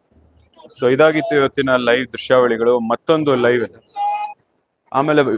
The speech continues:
ಲಕ್ಕಿ ಡಾಪ್ ಕೂಡ ಇದೆ, ಲಕ್ಕಿ, ಲಕ್ಕಿ ಡಿಪ್ ಕೂಡ ಇದೆ ಇಲ್ಲಿ. So ಬಂದವ್ರಿಗೆಲ್ಲ ಲಕ್ಕಿ ಡಿಪ್ಪು, so ಆಫರ್ಸ್‌ಗಳೆಲ್ಲ ಇರುತ್ತೆ. So almost ನೋಡ್ತಾ ಇದ್ದೀರಾ, ನೇಕಾರರ ದರ ಭರವಸೆ, ಭಾರತದ ಇಪ್ಪತ್ನಾಲ್ಕು ಪ್ಲಸ್ ರಾಜ್ಯಗಳೊಂದಿಗೆ ಸೀರೆಯ ಸಂಗ್ರಹ,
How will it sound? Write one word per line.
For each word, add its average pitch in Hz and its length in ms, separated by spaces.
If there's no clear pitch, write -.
ಲಕ್ಕಿ 127 320
ಡಾಪ್ - 320
ಕೂಡ 156 120
ಇದೆ, 127 420
ಲಕ್ಕಿ, 123 480
ಲಕ್ಕಿ 113 280
ಡಿಪ್ 131 160
ಕೂಡ - 220
ಇದೆ 113 340
ಇಲ್ಲಿ. 107 180
So 104 100
ಬಂದವ್ರಿಗೆಲ್ಲ 110 500
ಲಕ್ಕಿ 107 300
ಡಿಪ್ಪು, 110 480
so 104 200
ಆಫರ್ಸ್‌ಗಳೆಲ್ಲ 131 760
ಇರುತ್ತೆ. 120 440
So 113 240
almost 139 400
ನೋಡ್ತಾ 143 300
ಇದ್ದೀರಾ, 127 240
ನೇಕಾರರ 139 800
ದರ 113 240
ಭರವಸೆ, 120 540
ಭಾರತದ 113 680
ಇಪ್ಪತ್ನಾಲ್ಕು 123 920
ಪ್ಲಸ್ - 300
ರಾಜ್ಯಗಳೊಂದಿಗೆ 117 920
ಸೀರೆಯ 123 480
ಸಂಗ್ರಹ, 117 560